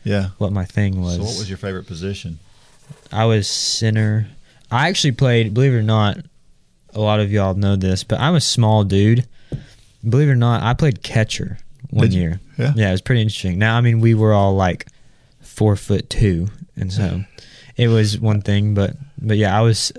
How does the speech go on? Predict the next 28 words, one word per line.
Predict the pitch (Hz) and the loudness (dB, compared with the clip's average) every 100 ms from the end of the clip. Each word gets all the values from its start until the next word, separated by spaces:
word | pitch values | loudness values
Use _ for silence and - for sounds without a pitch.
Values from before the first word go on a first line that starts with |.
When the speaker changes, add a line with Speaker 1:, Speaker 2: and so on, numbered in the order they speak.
| - | -8
Speaker 2:
a | 95 | -4
center | - 110 95 | -2 0 -2
fielder | - 92 92 87 | -2 -2 -2 -4
for | 95 | -4
the | |
longest | 87 90 87 - | -4 -4 -4 -8
time. | - 85 87 - _ - | -8 -8 -10 -16 _ -2
Speaker 1:
You | 107 | 2
know, | 147 | 2
I | 113 | 2
was | 117 98 | 2 0
a | |
center | - 87 78 | -2 -4 -4
fielder | 85 85 - | -6 -6 -8
as | - | -6
well. | 92 - - | -6 -6 -2
Speaker 2:
Really? | 107 139 151 - | 2 4 2 0
Speaker 1:
Yes. | 90 - - - | -2 -2 -12 -4
I | - | 0
Speaker 2:
That's | 123 | 2
where | 131 | 2
they | 165 | 2
Speaker 1:
love | 147 | 0
Speaker 2:
put | 143 | 0
all | 131 | 2
the | 110 | 0
fast | - 107 98 - | 0 0 -2 -4
people. | 98 - | -6 -6